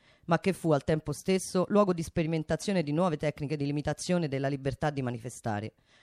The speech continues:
Zone rosse, perquisizioni, arresti arbitrari, pestaggi, fino alle torture nella caserma di Bolzaneto e all'omicidio di Carlo Giuliani.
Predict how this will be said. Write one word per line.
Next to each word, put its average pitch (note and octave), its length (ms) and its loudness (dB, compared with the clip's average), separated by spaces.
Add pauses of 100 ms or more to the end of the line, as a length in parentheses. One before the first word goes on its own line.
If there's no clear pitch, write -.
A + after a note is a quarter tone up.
(180)
Zone D3+ 280 4
rosse, F#3 420 2
perquisizioni, E3+ 920 0
arresti D#3+ 400 0
arbitrari, D#3+ 520 0
pestaggi, A#2 680 -4 (240)
fino F#3 200 4
alle E3 140 6
torture F3 400 2
nella D3 160 2
caserma D3+ 380 2
di C#3 80 0
Bolzaneto C#3+ 720 0
e - 80 0
all'omicidio D3 480 2
di C3 100 -2
Carlo C3+ 300 -2
Giuliani. A2 560 -4